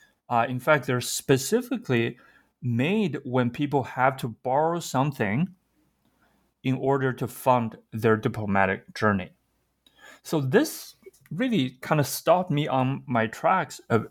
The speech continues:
a bit, uh, once I realized this, because, you know, when we think about modern, uh, uh, economy in any state that we, uh, live in, uh, diplomacy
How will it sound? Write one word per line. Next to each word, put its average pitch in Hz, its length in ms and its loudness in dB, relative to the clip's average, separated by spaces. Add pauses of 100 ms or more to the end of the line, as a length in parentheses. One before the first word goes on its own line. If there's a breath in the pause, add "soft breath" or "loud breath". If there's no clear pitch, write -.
a 113 60 -4
bit, 110 360 2
uh, 110 180 0
once 110 280 -2
I 110 60 0
realized 98 520 0
this, 101 180 -6
because, 135 360 0 (360 loud breath)
you 175 60 -2
know, 160 80 2
when 151 160 0
we 139 100 0
think 147 220 -4
about 120 440 0
modern, 135 580 -2 (300)
uh, 104 280 0 (100)
uh, 101 200 -6 (880)
economy 131 500 -4
in 110 160 -8 (140)
any 190 220 2
state 170 560 -2
that 117 180 0
we, 107 580 -2
uh, 98 240 -2
live 165 240 -2
in, 101 260 -2 (540 loud breath)
uh, 127 140 4 (140)
diplomacy 135 1040 0